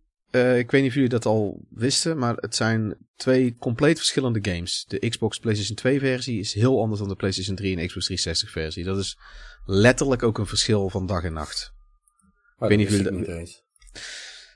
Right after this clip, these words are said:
Speaker 1: De
Speaker 2: Nee.
Speaker 1: Xbox PlayStation twee versie speelt echt zoals de oude trilogie. Met, met heel erg sterk dat licht en donker en, eh, helemaal in die stijl. En de PlayStation drie, Xbox driehonderdzestig versie is,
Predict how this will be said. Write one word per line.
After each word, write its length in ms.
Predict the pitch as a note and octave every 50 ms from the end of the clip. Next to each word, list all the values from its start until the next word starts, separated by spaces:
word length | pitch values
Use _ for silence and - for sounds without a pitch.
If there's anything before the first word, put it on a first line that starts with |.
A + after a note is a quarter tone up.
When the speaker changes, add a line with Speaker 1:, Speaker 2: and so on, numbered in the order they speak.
| _ _
Speaker 1:
De 760 | - B2 C3 C3 B2+ B2+ B2 B2 B2 B2 B2 A#2+ A#2+ A#2+ A#2 G2
Speaker 2:
Nee. 100 | G2 D#3
Speaker 1:
Xbox 400 | - - - D3 - - - -
PlayStation 440 | - - D3+ C#3+ C3+ C#3 A#2+ C3 A#2
twee 260 | - D3 D#3+ F3+ F3
versie 280 | - F3 E3 D#3 D#3
speelt 280 | D3 - - D3 C#3 -
echt 180 | - C#3+ C3+ -
zoals 240 | - C#3+ C3 A#2
de 80 | A2+ A#2+
oude 380 | - G#2 G#2 G2 G2 F#2+ F#2+ F2+
trilogie. 580 | - - - G2 F#2 F2+ - F#2 E2+ D#2 - _ _ _ _ _ _ _ _ _ _ _ _ -
Met, 320 | - G#2+ G#2+ G2+ - -
met 220 | G2 G#2 G2+ - -
heel 500 | G#2 A2 A#2 C3+ C3+ B2+ B2+ A2 - -
erg 280 | A#2 A#2 A2 A2 G#2
sterk 360 | - - - A2+ G#2 G#2+ G2+ -
dat 120 | G2+ -
licht 300 | - G2 G#2 G2 - -
en 160 | C2+ F#2+ F#2
donker 560 | F2+ G2+ G2+ G2+ F#2+ - - G#2 G2 F#2 - -
en, 380 | - E2+ E2+ E2+ F2 F2 E2+
eh, 160 | - - F2 E2+
helemaal 300 | F2+ G#2 A2+ A2+ G#2 G2
in 100 | F#2+ F#2
die 140 | G2 A2+
stijl. 580 | A2+ - - - G2 F#2+ G#2 A#2 D3+ F3 G3+ - _ -
En 120 | A2 G2
de 80 | G2 G2
PlayStation 420 | - - G#2+ G2 - G2+ F#2+ G2 F#2+
drie, 160 | G#2+ A2 A#2 - -
Xbox 200 | A2+ - G#2+ G#2
driehonderdzestig 440 | - G#2 F#2+ - B2 B2 - - -
versie 420 | - - C3 B2+ A#2+ A#2+ A#2+ A2 F#2+
is, 240 | G#2 - - -